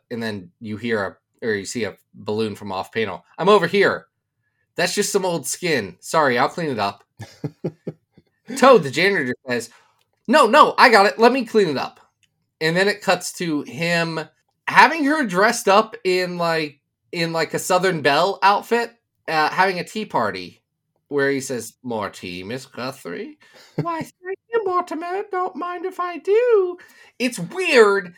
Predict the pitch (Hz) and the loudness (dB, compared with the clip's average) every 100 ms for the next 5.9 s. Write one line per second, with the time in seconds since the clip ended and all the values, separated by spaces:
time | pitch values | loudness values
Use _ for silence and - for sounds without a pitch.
0 | _ 240 262 233 254 403 - 339 233 262 | _ -2 -2 -4 4 4 6 2 2 0
1 | 262 240 202 135 226 220 202 180 196 190 | 0 -2 -4 -4 -4 -4 -6 -8 -6 -6
2 | 160 175 190 175 208 185 160 156 147 165 | -2 0 0 0 -2 -2 -2 -6 -2 0
3 | 165 147 127 117 - _ _ 147 143 131 | 2 0 -2 -6 -14 _ _ 0 2 2
4 | 127 113 - - 135 135 131 120 - _ | -2 -6 -12 -12 -6 -4 -4 -4 -10 _
5 | _ 196 196 - 175 151 131 123 123 | _ 2 2 -2 -6 -4 -2 -4 -6